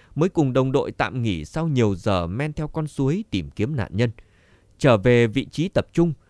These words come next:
Hòa được bà Phạm Thị Hảo, trưởng thôn Bảo Vinh, xã Bảo Hà, huyện Bảo Yên, trao tận tay suất cơm nóng hổi. Những ngày qua, để đảm bảo cho đơn vị thực hiện nhiệm vụ, hàng ngày người dân địa phương tự nguyện giúp bộ đội nấu cơm.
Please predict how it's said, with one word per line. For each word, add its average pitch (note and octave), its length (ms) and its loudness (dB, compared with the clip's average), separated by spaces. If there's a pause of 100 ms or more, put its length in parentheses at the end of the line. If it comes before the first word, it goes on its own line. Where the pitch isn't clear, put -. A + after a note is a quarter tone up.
(120)
Hòa C3 180 0
được C3+ 160 0
bà C3+ 160 0
Phạm B2+ 240 -6
Thị - 160 -4
Hảo, G2+ 440 -6 (260)
trưởng F#2 340 2
thôn E3+ 320 2
Bảo E2+ 200 0
Vinh, D3 320 2 (120)
xã - 280 -4
Bảo G2+ 240 0
Hà, F#2 220 -2
huyện F#2+ 280 -6
Bảo E2+ 160 -2
Yên, C3 220 2 (360)
trao A#2+ 240 0
tận G#2+ 300 -4
tay C#3+ 260 -2
suất - 260 -4
cơm C#3+ 180 2
nóng C#3+ 200 -2
hổi. F2 240 -2 (500)
Những E3 160 0
ngày A2 200 -2
qua, A2+ 280 0
để G#2+ 200 -2
đảm F#2 220 -2
bảo F2 240 -2
cho C#3 200 -6
đơn E3 220 -4
vị B2 180 -2
thực - 180 -8
hiện G2+ 140 -6
nhiệm F#2+ 200 -6
vụ, G2 220 -4 (260)
hàng C#3 180 -4
ngày C3+ 140 0
người C3+ 180 0
dân G3+ 200 -2
địa B2+ 120 0
phương G3 300 2
tự E3 300 0
nguyện C#3 380 0
giúp G#3 220 -2
bộ F#2 140 0
đội A2 200 -2
nấu C3 160 -2
cơm. E3+ 260 0